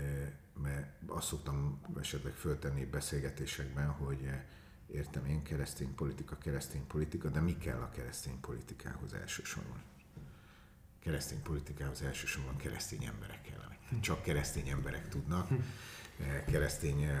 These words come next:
Speaker 1: politikát folytatni. Én mások, ö, más felnőtt, ö, politikus társaim életéért nem vagyok felelős. Én azért tudok, ö,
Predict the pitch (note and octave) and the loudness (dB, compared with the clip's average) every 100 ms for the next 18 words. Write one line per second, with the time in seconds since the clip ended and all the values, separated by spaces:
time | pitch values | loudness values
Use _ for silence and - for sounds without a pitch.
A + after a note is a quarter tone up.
0 | C2+ E2 C#2+ D2+ C#2+ C2+ - F2 F2+ G2+ | 4 4 4 2 0 -2 0 4 6 6
1 | F#2+ G2+ G2+ G2+ D#2+ E2 F#2+ F2+ - D#2+ | 8 8 8 6 4 8 10 10 8 6
2 | C#2+ E2 D2 C#2+ D#2 E2 D2 - E2 D#2 | 4 4 6 8 8 8 6 4 4 6
3 | D2 C#2+ - D2 C2 - D#2 C2+ D2 D2 | 6 4 4 4 4 2 2 2 -2 -2
4 | - D2 C#2+ C#2+ C2 C#2 C2+ C#2 B1+ C2+ | 4 4 4 2 2 2 2 0 -2 0
5 | C2+ C2+ B1 - E2 F#2 F2 D#2+ - D2+ | 0 0 -2 -2 4 6 8 6 4 4
6 | C#2+ C#2 A#1+ - B1 - | 4 4 0 -2 -2 -2